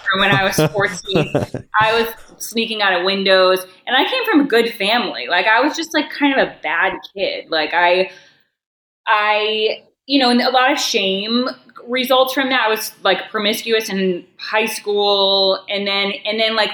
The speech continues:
Speaker 1: right when I got to college, I was like, Okay, I'm actually gonna be different now. I'm just gonna be a different person. But it's like, that energy doesn't go, just, like, disappear once you choose to be different. Like, if you're sick of, like, you know, people calling you, you know, this, that, and the other thing, and you,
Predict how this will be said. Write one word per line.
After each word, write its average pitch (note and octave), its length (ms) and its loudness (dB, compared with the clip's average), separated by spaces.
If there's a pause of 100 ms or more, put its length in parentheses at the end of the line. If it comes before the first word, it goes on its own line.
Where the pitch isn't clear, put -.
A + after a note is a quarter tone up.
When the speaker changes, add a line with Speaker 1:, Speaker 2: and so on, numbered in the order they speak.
Speaker 1:
right B3+ 140 4
when D#4+ 80 2
I E4 100 2
got C#4+ 120 0
to - 60 -6
college, A#3 280 0
I F#3+ 40 4
was G3 140 2
like, G3 140 -2
Okay, A#3+ 160 -2
I'm C4 280 0 (480)
actually A#3 180 -10
gonna G3+ 140 -10
be F3+ 80 -12
different E3+ 380 -4
now. C#3 200 -4
I'm E3+ 80 -8
just - 120 -8
gonna G3 100 -8
be F#3+ 120 2
a D#3+ 120 -4
different F3 300 0
person. E3 180 -4
But G3 80 -2
it's F#3+ 80 -4
like, A#3 180 0 (200)
that E4 260 0
energy B3 560 0
doesn't G3 520 -2
go, F#3 260 0
just, G#3+ 200 -2
like, F#3+ 280 0
disappear F#3 760 0
once E3+ 320 0
you F3+ 80 -8
choose G3 420 -6
to E3+ 80 -4
be E3 120 -2
different. E3 400 0
Like, E3+ 160 0 (240)
if A#3+ 120 0
you're B3+ 120 2
sick C#4 200 0
of, C4+ 100 2
like, A3+ 180 2 (300)
you B3+ 100 -2
know, G3 300 0 (240)
people A#3+ 180 0
calling A3 360 0
you, G#3 280 -2 (200)
you G#3+ 180 -2
know, D#3+ 320 -2 (160)
this, G#3 160 -2
that, G3+ 180 0
and G3+ 80 -6
the G#3+ 60 0
other A3 180 2
thing, G#3 160 -8
and G3 100 -2
you, G3 120 -2